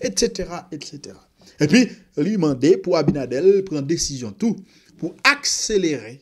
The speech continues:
clôture que t'as fait,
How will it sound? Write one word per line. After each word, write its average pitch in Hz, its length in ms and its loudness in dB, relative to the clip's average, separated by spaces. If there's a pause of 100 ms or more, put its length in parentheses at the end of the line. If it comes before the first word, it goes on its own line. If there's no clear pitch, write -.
(1120)
clôture 165 560 2
que 160 120 -6
t'as 143 160 -8
fait, - 320 -10